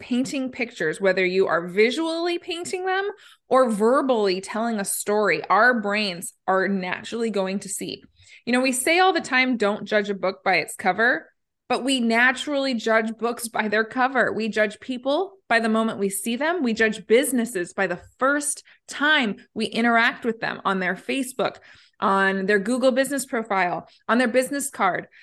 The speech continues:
um, on the truck driving down the road. Those are all your first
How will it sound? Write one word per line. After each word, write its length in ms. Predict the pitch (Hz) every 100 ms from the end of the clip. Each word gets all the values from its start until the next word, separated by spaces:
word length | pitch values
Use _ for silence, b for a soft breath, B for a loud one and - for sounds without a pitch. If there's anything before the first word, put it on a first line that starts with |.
| b -
um, 140 | 196
on 240 | 214 220 220
the 80 | 214
truck 560 | - - 247 - -
driving 400 | - 233 247 254
down 240 | 233 226 214
the 100 | 196
road. 520 | 180 202 175 - - _ _ _ _ _ _ _ 226
Those 220 | 254 254
are 260 | 277 247 -
all 360 | 220 240 277
your 200 | 302 233
first 640 | 214 - - 226 247 285